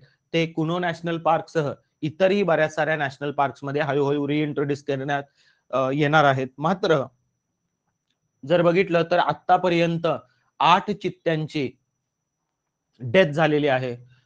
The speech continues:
सर्वात पहिल्यांदा जर बघितलं तर मार्च मध्ये साशा नावाची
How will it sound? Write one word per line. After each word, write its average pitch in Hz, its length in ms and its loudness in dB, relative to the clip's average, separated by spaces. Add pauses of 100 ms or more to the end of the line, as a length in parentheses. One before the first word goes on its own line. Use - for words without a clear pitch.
(120)
सर्वात 160 380 4
पहिल्यांदा 180 500 2
जर 165 140 0
बघितलं 170 400 0 (100)
तर 160 100 -2
मार्च 151 400 0
मध्ये 156 400 -2 (280)
साशा 160 560 2 (340)
नावाची 151 440 -2